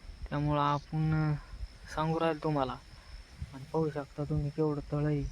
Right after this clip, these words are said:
डायरेक्ट भक्कम विहीर आहे ना. आणि विहीर आहे परत सोलार आहे. डायरेक्ट सोलार आणि ते सगळे डुबेले पाण्यात. ते पहा तिकडं. डायरेक्ट इथल्या विहिरी आहे. मोजल्या जात नाही या इथल्या विहिरी आहे. आणि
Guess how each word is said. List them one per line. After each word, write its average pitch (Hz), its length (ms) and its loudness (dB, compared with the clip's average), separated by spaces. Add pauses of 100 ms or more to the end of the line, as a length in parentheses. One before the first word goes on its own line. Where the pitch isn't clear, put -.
(720)
डायरेक्ट 139 460 0
भक्कम 143 420 2
विहीर 160 220 8
आहे 160 140 8
ना. 175 360 4 (880)
आणि 139 200 4
विहीर 165 140 8
आहे 165 120 8
परत 165 320 6
सोलार 156 460 6
आहे. 160 100 6 (640)
डायरेक्ट 151 440 2
सोलार 143 320 2
आणि 160 240 2
ते 160 140 4
सगळे 151 400 2
डुबेले 160 500 4
पाण्यात. 147 420 2
ते - 400 0
पहा 156 180 4
तिकडं. 156 300 4 (1120)
डायरेक्ट 180 460 6
इथल्या 202 140 8
विहिरी 214 280 8
आहे. 202 140 8 (1160)
मोजल्या 175 340 8
जात 185 220 8
नाही 202 140 2
या 190 160 6
इथल्या 185 380 2
विहिरी 202 280 6
आहे. 151 80 2 (640)
आणि 143 200 0